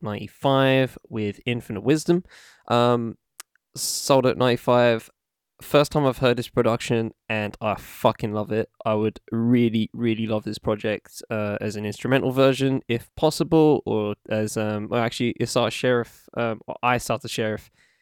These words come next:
and Corral actually dropped, um, a quote-unquote deluxe edition, um, of their thi-, of their, uh,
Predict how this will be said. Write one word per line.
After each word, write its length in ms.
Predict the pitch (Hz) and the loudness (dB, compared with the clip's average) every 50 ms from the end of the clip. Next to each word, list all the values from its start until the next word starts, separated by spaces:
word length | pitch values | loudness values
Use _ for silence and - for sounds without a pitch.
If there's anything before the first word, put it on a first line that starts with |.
| _ _ _ _ _ - | _ _ _ _ _ -4
and 280 | - 117 117 110 - | -2 0 0 -2 -4
Corral 480 | - - 123 113 113 113 117 113 110 92 | -2 0 4 4 6 6 6 6 4 4
actually 360 | 107 113 - - - 117 113 | 2 0 -4 -4 -4 -4 -6
dropped, 580 | 101 - - 120 113 110 - _ - - - - - | -6 -4 -2 -2 -2 -2 -4 _ -12 -16 -14 -10 -6
um, 480 | 117 110 107 107 104 104 104 104 104 - - | -4 -4 -2 -2 -2 -4 -6 -6 -10 -8 -6
a 320 | 110 110 107 107 107 107 - | -4 -4 -4 -4 -4 -6 -8
quote-unquote 380 | - - 107 107 - 113 104 | -6 -8 -6 -4 -4 -6 -6
deluxe 300 | - 110 107 107 - - | -4 -4 -4 -4 -4 -4
edition, 560 | - 104 110 104 - - 117 107 107 104 104 - _ _ | -6 -6 -6 -6 -4 -4 -4 -6 -6 -8 -12 -14 _ _
um, 380 | - 113 110 107 107 107 107 107 | -6 -4 -2 -2 -2 -4 -6 -8
of 100 | - - | -8 -4
their 180 | - 110 107 | -2 -2 -2
thi-, 300 | 107 - - 120 113 113 - - | -2 -4 -4 -4 -4 -4 -6 -8
of 100 | 120 - | -6 -4
their, 300 | 120 113 110 107 107 107 | -2 -2 0 0 -2 -2
uh, 200 | 107 104 107 | -2 -2 -4